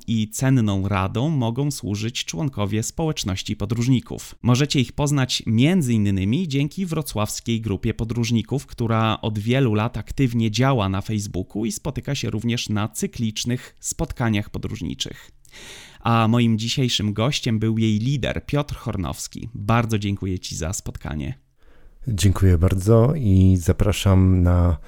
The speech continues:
Speaker 2: kolejne spotkanie wrocławskiej grupy podróżników, które odbędzie się drugiego września, czyli w pierwszy czwartek miesiąca o godzinie dziewiętnastej trzydzieści, e, w Wędrówki Pub przy ulicy Podwale.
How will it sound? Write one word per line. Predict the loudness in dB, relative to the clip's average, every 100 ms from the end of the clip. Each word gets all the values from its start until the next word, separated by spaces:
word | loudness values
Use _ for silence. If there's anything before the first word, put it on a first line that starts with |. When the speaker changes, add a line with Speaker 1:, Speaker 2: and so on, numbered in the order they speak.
| -20 -8 4
Speaker 2:
kolejne | 8 8
spotkanie | 4 4 4 6
wrocławskiej | 2 2 2 2 0
grupy | 2 2
podróżników, | 4 4 6 6 4 4 2
które | 2 2
odbędzie | 4 4 4
się | 0 2 2 2 -2 -16 -18 -12
drugiego | 2 4 6 6 4
września, | 4 2 4 2 2
czyli | 0 -4
w | 0
pierwszy | -2 -2 -6
czwartek | -4 -2 0
miesiąca | 0 2 0 2 0
o | 2
godzinie | 2 4 2
dziewiętnastej | 2 0 0 0 -4
trzydzieści, | 0 0 0 -2 -2 -2 -6 -20 -18 -2
e, | 2 4
w | 2
Wędrówki | 2 4 2 -2 -4
Pub | 0 0 0 -6
przy | -4 -2
ulicy | -2 -6
Podwale. | -6 -2 0 2 0